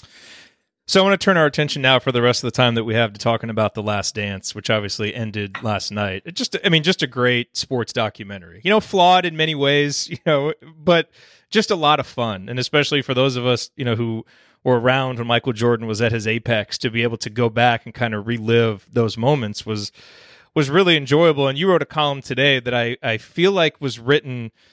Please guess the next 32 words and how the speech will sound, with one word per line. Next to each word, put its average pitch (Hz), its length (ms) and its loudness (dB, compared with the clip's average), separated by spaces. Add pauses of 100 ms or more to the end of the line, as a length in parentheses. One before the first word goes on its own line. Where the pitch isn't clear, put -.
(160)
to 160 100 2
directly 135 480 2
address 123 420 0
the 123 120 -2
internal 131 360 -4
debate 120 400 0
that 110 100 -4
I've 113 180 -2
been 117 100 -4
having 117 460 -2
with 113 160 -4
myself 113 500 0
this - 180 -10
morning 123 360 -2
since 107 240 -8
watching 120 320 0
that 104 200 -4
last 107 220 -4
night, 101 240 -6
because, 113 400 -2 (400)
you 156 80 2
know, 147 40 4
you 151 120 0
watch 151 320 4
the 151 180 2
end 147 180 0
of 127 60 -4
that 123 220 -2
Utah 131 340 -4
Jazz 104 400 -4
game 92 360 -12 (720)
and, 127 540 -2